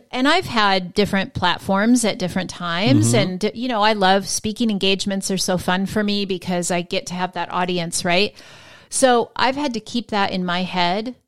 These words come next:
Speaker 1: for these last three months of we've been doing the radio show because, like,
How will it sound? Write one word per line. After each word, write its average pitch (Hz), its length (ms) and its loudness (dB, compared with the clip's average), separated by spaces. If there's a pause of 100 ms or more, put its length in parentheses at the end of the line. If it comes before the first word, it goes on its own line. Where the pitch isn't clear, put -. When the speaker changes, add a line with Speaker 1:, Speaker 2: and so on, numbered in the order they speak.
(160)
Speaker 1:
for 208 140 -6
these 190 240 -2
last 180 300 0
three 202 220 -4
months 180 300 0
of 185 120 -6
we've 180 100 -6
been 180 140 -2
doing 180 220 -4
the 170 80 -8
radio 254 280 -2
show 180 320 -2
because, 185 640 -2 (320)
like, 196 340 0